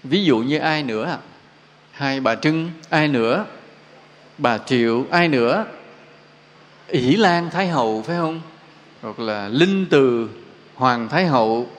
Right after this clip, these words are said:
Rồi sau này ai nữa? Nhiều lắm, nhiều lắm đó. Nhiều người mẹ Việt Nam anh hùng. Nhà nước ta phong là mẹ Việt Nam anh hùng, có chữ mẹ đó,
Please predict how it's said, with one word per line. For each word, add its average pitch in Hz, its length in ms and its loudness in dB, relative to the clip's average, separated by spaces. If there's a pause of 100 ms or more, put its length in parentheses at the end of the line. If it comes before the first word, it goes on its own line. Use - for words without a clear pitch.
(760)
Rồi 131 320 4
sau 185 160 2
này 143 220 2
ai 175 160 2
nữa? 156 360 2 (1300)
Nhiều 131 340 6
lắm, 143 220 2
nhiều 156 200 4
lắm 139 220 0
đó. 214 80 -2 (140)
Nhiều 165 440 6
người 143 580 6 (580)
mẹ 156 320 4
Việt 160 200 2
Nam 196 180 0
anh 196 160 0
hùng. 151 320 -2 (1000)
Nhà 143 100 4
nước 202 200 4
ta 208 100 2
phong 190 280 2
là 165 80 0
mẹ 131 260 0
Việt 151 160 -2
Nam 180 160 0
anh 170 80 0
hùng, 139 160 2
có 214 80 4
chữ 208 180 0
mẹ 147 380 4
đó, 214 100 0